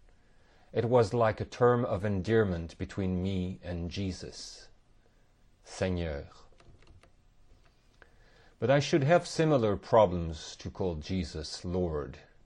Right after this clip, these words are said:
if I have problems with King.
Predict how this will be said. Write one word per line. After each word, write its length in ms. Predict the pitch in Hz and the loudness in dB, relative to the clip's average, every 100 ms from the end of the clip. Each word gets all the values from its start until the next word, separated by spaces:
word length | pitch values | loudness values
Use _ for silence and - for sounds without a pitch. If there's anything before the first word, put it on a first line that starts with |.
| _ _ - _ - | _ _ -20 _ -14
if 160 | - | -2
I 120 | 107 | 0
have 280 | 92 95 80 | 0 -4 -6
problems 580 | - 101 90 76 76 - | 2 2 2 -4 -10 -10
with 280 | 80 76 - | -12 -12 -8
King. 320 | 104 82 - | -6 -6 -10